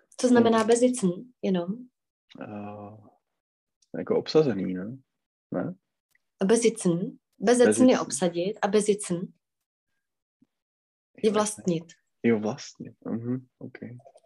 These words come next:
Speaker 1: Mhm. Ja. Was meinst du, wie das mit den Piraten sein wird?
Speaker 2: Es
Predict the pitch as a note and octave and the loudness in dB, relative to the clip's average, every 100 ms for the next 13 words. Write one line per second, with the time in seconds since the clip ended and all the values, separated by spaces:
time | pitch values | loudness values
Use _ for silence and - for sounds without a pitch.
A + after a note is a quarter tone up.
0 | - G3+ G3+ G3+ C#4 - _ _ - - | -2 2 4 2 -2 -12 _ _ -20 -20
1 | _ _ _ _ - G3 F3 F#3 B3 _ | _ _ _ _ -2 0 0 -2 -8 _
2 | _ _ _ G3 A3 A3 A3+ A3+ A3+ A3+ | _ _ _ -2 0 2 4 4 2 0
3 | A3+ A3 G#3+ A3 G3+ A3 A3 A3 A3 A#3+ | 2 2 2 -2 2 2 2 -2 2 2
4 | C4 G#3 F#3+ F#3 - G3 F#3+ F3+ E3+ E3+ | 2 -4 -4 -8 -4 0 0 -2 -6 -10
5 | - _ _ _ - _ _ _ | -20 _ _ _ -20 _ _ _